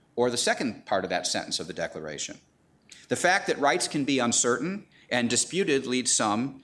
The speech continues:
to emphasize the consent part of the sentence and the legitimacy of popularly enacted legislation over anything else. But the fact that there is never unanimous consent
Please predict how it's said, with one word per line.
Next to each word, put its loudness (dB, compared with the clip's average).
to 2
emphasize 2
the -6
consent -2
part -2
of -10
the -8
sentence -6
and 0
the 2
legitimacy 2
of -2
popularly 0
enacted -2
legislation -2
over -4
anything -6
else. -6
But 2
the 2
fact 4
that -2
there 6
is 4
never 4
unanimous 2
consent -2